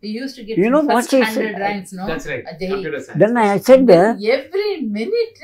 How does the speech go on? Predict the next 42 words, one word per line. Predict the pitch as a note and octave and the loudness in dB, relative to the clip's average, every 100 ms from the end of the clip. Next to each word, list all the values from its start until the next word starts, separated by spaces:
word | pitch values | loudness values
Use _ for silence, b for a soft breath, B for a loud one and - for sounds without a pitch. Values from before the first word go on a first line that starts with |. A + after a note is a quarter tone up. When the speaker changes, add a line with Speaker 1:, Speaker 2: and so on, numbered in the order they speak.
| C#4 | -10
Speaker 1:
of | F#3 _ _ - | -10 _ _ -14
teaching | D#4+ F#4+ F#4 C#4+ | -14 -12 -10 -10
I | F3+ | -10
used | D#3 D#3 F3 - | -10 -12 -16 -12
to | |
enjoy. | D3+ D3 C#3 C3+ - A#2 - | -12 -12 -16 -14 -14 -14 -4
Speaker 2:
See, | - F#3 | 2 2
Speaker 1:
Because | E3+ - | 2 -6
the | D#3+ - - - | -14 -18 -20 -16
minute | E3+ A3+ A4+ A4+ | -12 -6 -6 -6
you | E4+ D#4 - | -14 -16 -14
talk, | D#4+ - | -14 -14
you | - - | -20 -12
know, | D4 F4+ - D#2 - | -10 -10 -14 -14 -2
they'll | G4 G4 | 0 0
be | D#4+ | -4
thinking | - G4 G#4+ G#4+ E4 | -10 -12 -12 -16 -14
five | F4+ G4 | -12 -12
steps | G4+ F4+ - D4 | -12 -16 -8 -2
Speaker 2:
I, | E3+ | -2
Speaker 1:
ahead. | - B3 | -2 2
Speaker 2:
I | F#3 | 4
asked | F3+ G3+ C4 B3+ | 4 2 2 4
her, | F#3 E3 A3+ | 6 4 0
Speaker 1:
That's | |
it. | D#4 - _ _ _ - | -6 -14 _ _ _ 0
Speaker 2:
"How | A3 | 2
did | C4+ C4+ | 2 4
you | C4 | 6
get | F#3 G3 | 6 6
the | G#3+ | 6
data | F3+ F3 G3 G#3 F#3+ | 6 4 4 2 2
from, | F3+ E3+ D#3+ D3+ | 4 6 6 6
uh, | D3+ D#3+ D3+ D3+ - D#3 D3 | 2 -2 -4 -4 -4 0 4
where | G#3+ | 4
from | G#3+ A#3 G#3+ | 4 2 6
you | F#3 | 6
will | E3+ | 4
get | E3 E3+ G3+ | 2 4 4
it | E3+ | 4
on | D#3 | 2
the | D3 | 4